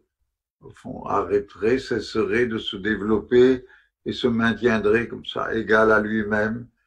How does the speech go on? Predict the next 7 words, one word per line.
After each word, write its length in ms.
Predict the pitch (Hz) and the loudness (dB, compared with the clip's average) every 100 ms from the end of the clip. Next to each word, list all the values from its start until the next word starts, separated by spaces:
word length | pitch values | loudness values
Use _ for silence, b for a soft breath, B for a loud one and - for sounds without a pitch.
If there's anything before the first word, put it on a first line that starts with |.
| _ _ - | _ _ -12
dans 340 | 104 98 87 | -10 -8 -8
un 120 | 104 | -8
simple 640 | 95 - 113 107 - 104 - _ _ | -8 -2 -2 -2 -4 -4 -6 _ _
entretien, 1040 | 117 120 - - 117 - 131 123 143 135 - _ _ _ | 0 0 0 -2 -2 -2 2 4 4 0 -6 _ _ _
euh, 400 | - - - - _ _ _ _ _ _ _ _ _ _ _ | -10 -8 -8 -12 _ _ _ _ _ _ _ _ _ _ _
dé-, 720 | 202 139 - - - 101 127 127 | -20 -18 -14 -12 -10 -6 -2 0
dépourvu 960 | 127 123 123 107 107 131 135 98 - | 2 0 0 0 0 0 0 -4 -8